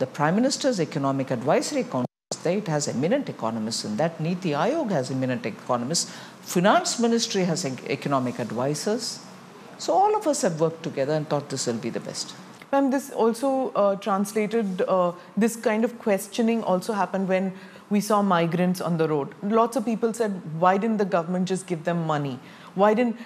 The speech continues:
Speaker 2: instead of saying that, 'Okay, you can take ration, you can take, whenever you go, you'll get your food grains, which you have promised,'" and the cabinet ap-, approved it a short while ago. Now, the thing is that they don't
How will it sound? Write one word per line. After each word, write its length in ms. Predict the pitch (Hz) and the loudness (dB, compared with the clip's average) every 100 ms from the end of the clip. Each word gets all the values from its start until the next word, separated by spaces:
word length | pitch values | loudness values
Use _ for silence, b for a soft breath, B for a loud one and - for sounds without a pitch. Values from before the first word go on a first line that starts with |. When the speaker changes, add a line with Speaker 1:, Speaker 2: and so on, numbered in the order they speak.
| B | B
Speaker 2:
instead 440 | 214 208 - 226 214 | 2 2 0 0 0
of 40 | |
saying 380 | 214 214 196 196 | 0 0 0 2
that, 200 | 196 190 | 2 0
'Okay, 220 | 180 - 185 180 | -2 0 0 0
you 60 | 185 | 0
can 100 | 196 190 | 0 0
take 180 | 175 170 | -2 2
ration, 420 | 160 143 - 143 123 170 175 | 2 2 0 -8 -8 -4 -2
you 60 | 175 | 0
can 100 | 180 180 | 0 0
take, 180 | 170 170 - - 175 175 | -2 -4 -14 -10 -4 0
whenever 300 | 180 180 185 | 2 2 2
you 180 | 180 175 165 | 2 0 0
go, 60 | 170 170 | 0 0
you'll 180 | 160 170 | 0 -2
get 120 | 165 170 | 0 -2
your 80 | 170 | 0
food 180 | 254 180 170 | 0 2 0
grains, 240 | 151 156 | -2 -2
which 180 | 175 214 | -4 -2
you 60 | |
have 120 | 208 208 | -2 2
promised,'" 400 | 262 185 - - B B B | 0 0 -6 -12 B B B
and 100 | 196 | 2
the 40 | 190 | 4
cabinet 340 | 180 175 175 180 | 2 2 0 0
ap-, 220 | 170 - 190 | -2 -2 -2
approved 340 | 220 233 180 170 | 2 2 2 0
it 100 | 165 | -2
a 20 | - | -2
short 220 | 151 147 | -2 -2
while 160 | 143 143 | -2 -2
ago. 120 | 165 185 B B | -4 -6 B B
Now, 120 | 311 320 302 - - - - 254 | 2 2 0 -14 -20 -10 -2 0
the 100 | 214 - 311 | -2 -4 -2
thing 160 | 320 | 2
is 160 | 330 330 | 2 2
that 240 | 330 330 | -2 0
they 100 | 285 277 | 0 2
don't 160 | 349 | 2